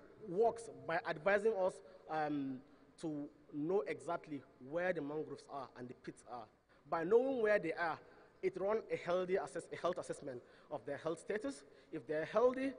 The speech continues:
then we advise the government or the community to provide a kind of a conservation strategy to them. If they're not healthy, then we match make them to a restoration project from United Nations, from acrisal, from whosoever can be of help, so that they can be able to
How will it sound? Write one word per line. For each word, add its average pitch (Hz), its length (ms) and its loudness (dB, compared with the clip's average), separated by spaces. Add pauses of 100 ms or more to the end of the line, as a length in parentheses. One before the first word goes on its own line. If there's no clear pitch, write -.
(160)
then 170 120 -2
we 175 100 -2
advise 143 340 -2
the 143 100 -14
government 170 460 -2
or 151 80 -6
the 151 100 -10
community 156 600 -2
to - 140 -16
provide 143 340 -6
a - 20 -8
kind 156 140 -6
of 147 80 -10
a 139 60 -10
conservation 143 440 -8 (140)
strategy 151 400 -10
to 123 60 -14
them. 113 180 -14 (400)
If 160 100 -4
they're 170 140 -2
not 240 180 0
healthy, 220 400 0 (320)
then 180 160 0
we 180 100 2
match 214 340 -2
make 190 280 -4
them 190 200 0
to - 160 -6
a 143 40 -4
restoration 160 460 -4
project 170 300 -4
from 139 240 -6 (120)
United 147 300 -8
Nations, 160 500 -6
from 147 160 -10
acrisal, 180 720 -6
from 139 140 -8 (400)
whosoever 165 460 0
can 147 260 -8
be 147 120 -8
of - 180 -6
help, 135 220 -6 (480)
so 190 180 0
that 165 120 0
they 160 60 -6
can 156 180 -6
be 165 80 -2
able 185 200 2
to 156 260 -8